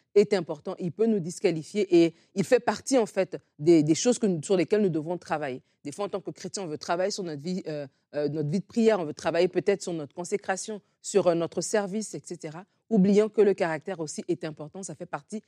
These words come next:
de ces éléments-là. Et même encore, en-, encore plus, c'est que le caractère nous accompagne. Dans ton mariage, un caractère peut te disqualifier d'être heureux ou malheureux dans ton mariage. Dans ton travail, un mauvais caractère peut te disqualifier d'atteindre, d'avoir des promotions, d'avoir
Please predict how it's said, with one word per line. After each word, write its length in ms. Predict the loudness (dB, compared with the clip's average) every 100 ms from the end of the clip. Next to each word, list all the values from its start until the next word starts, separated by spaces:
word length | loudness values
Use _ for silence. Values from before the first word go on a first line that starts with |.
| _ 0
de 80 |
ces 260 | 2 2 4
éléments-là. 520 | 4 2 -4 -6 -10 -12 _ -2
Et 80 |
même 300 | 2 4 6
encore, 360 | 4 2 -2 -2
en-, 140 | -6 -10
encore 300 | -4 -4 -2
plus, 320 | 0 0 0 -8 _
c'est 140 | -4
que 80 | 0
le 100 | 2
caractère 380 | 4 2 2 0
nous 160 | 2
accompagne. 500 | 0 -2 -4 -4 -6
Dans 140 | -8 -8
ton 100 | -4
mariage, 440 | -4 -2 -4 -4 -14 _ _
un 100 | -6
caractère 480 | -2 2 2 4 0
peut 140 | 0 -4
te 80 |
disqualifier 640 | -2 -4 -2 -2 -2 -4 0
d'être 320 | 0 0 2
heureux 300 | 4 4 2 2
ou 160 | -2
malheureux 440 | 2 4 4 2 -2
dans 120 | -4
ton 120 | -10
mariage. 400 | -10 -8 -10 -10 -18 _
Dans 140 | -12 -10
ton 180 | -10 -6
travail, 480 | 2 2 4 2
un 60 | 0
mauvais 240 | -6 -4
caractère 380 | -2 -4 -4 -8
peut 140 | -8 -10
te 60 |
disqualifier 640 | -8 -6 -4 -4 -6 -10 -12 _ 2
d'atteindre, 520 | 2 2 0 0 2
d'avoir 260 | 2 2
des 100 | 0
promotions, 520 | 0 -2 -2 -2 -4 -4
d'avoir 320 | -2 -2